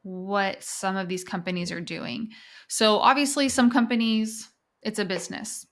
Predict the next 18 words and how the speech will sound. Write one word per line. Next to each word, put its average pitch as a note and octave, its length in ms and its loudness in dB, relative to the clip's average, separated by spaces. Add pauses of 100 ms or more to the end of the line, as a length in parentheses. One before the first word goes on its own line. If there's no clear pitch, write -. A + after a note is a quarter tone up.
(340)
Some F#3+ 320 -8
of F#3+ 100 -8
them, G3 400 -2
they F#3 80 -2
have F3 300 -2
family E3+ 260 -8
ties B3+ 480 0
to - 140 -4
it, B3+ 240 2
or F3+ 100 -6
it's F3+ 140 -10
a E3+ 40 -12
family E3+ 360 -12
company, A3 480 -4
family F3 420 -10
owned E3 160 -8
and - 80 -12
operated. A#3 720 -4